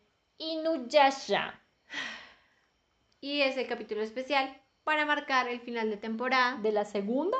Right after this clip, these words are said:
Speaker 2: De la
Speaker 1: temporada.
Speaker 2: segunda temporada. ¿Ustedes se creían que el capítulo especial había sido el de octubre? Pues no, como creen, octubre es especial en sí mismo.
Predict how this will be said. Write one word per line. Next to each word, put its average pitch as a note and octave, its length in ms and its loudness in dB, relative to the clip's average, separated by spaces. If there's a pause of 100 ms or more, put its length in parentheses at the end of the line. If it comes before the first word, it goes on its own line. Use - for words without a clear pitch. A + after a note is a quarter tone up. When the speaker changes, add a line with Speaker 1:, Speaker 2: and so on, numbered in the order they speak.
(140)
Speaker 2:
De D5 80 8
la B4 120 0
Speaker 1:
temporada. C#5 280 6
Speaker 2:
segunda - 200 -6
temporada. C4 500 0 (580)
¿Ustedes C4+ 360 2
se C#4+ 100 -2
creían C#4 360 0
que B3+ 120 2
el B3+ 60 0
capítulo A#3+ 340 -4
especial B3 400 0
había A3 240 2
sido A#3+ 180 0
el A#3+ 120 0
de B3 60 0
octubre? C#4 380 -2
Pues D4 280 0
no, B3+ 360 -2
como C4 280 -4
creen, A#3+ 400 -2
octubre A3 600 -4
es A3 180 -8 (100)
especial B3 540 -4
en G#3 160 -6
sí A3 80 -6
mismo. A3 420 -8